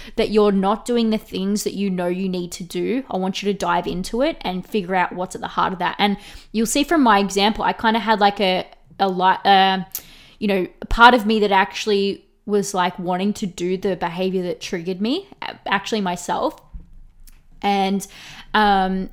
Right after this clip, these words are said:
I think it is really, really important to identify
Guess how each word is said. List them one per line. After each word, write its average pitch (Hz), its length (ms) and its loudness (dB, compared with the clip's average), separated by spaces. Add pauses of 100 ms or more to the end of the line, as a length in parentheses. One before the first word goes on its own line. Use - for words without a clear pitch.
I 190 80 -2
think 226 260 -2
it 240 80 0
is 247 220 -2
really, 208 260 2
really 190 340 -4
important 220 800 -2
to 185 460 -2 (480)
identify 202 1200 2